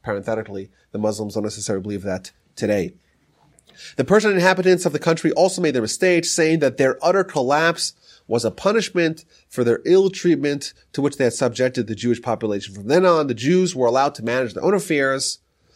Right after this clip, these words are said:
Uh, all this to be found in the historical records of the Persian Empire, which are brought from the, fine.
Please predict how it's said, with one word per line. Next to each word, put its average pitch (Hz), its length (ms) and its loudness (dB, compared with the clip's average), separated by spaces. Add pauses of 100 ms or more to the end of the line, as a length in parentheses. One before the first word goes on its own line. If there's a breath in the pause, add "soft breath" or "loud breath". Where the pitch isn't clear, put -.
(340 soft breath)
Uh, 104 140 -4
all 160 260 4
this 147 200 0
to - 60 -12
be 110 80 -6
found 131 200 2
in 127 60 2
the 113 60 0
historical 104 340 -2
records 160 440 2
of 104 60 -8
the 92 40 -16
Persian 101 260 -10
Empire, 123 600 -2 (120)
which - 180 -14
are 98 40 -14
brought 113 140 -4
from 107 100 -12
the, - 140 -16
fine. 82 320 -10